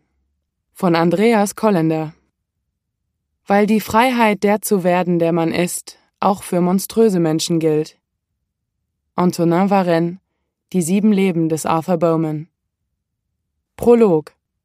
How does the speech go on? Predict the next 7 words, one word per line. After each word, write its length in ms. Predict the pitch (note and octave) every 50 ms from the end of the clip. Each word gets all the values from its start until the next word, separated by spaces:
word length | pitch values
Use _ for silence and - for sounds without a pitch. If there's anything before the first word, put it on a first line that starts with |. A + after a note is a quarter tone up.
| _ _ _ _ _ _ _ _ _ _ _ _ _ _ _ _ _ _ _
Im 200 | - G3+ A3 G#3+
Sommer 460 | F#3+ A3+ B3+ C4+ C#4 C4+ B3 G#3+ -
achtzehnhundertvierundsechzig 1600 | G#3+ G#3+ - - - A3 G#3 G3 F#3+ F#3+ F#3 F3+ F3 - - - G#3 G3+ G3 F#3 E3 - E3 E3+ - - - - E3+ E3+ D3+ -
verkaufte 500 | - F3+ - - F#3 G3+ G3+ - - F3
ein 180 | - E3 E3 E3+
Mann 240 | E3+ F3+ F#3 F#3
Zwangsjacken. 760 | - - F3+ F3 F#3 F3+ - - E3+ D#3+ - - D#3+ D#3 F3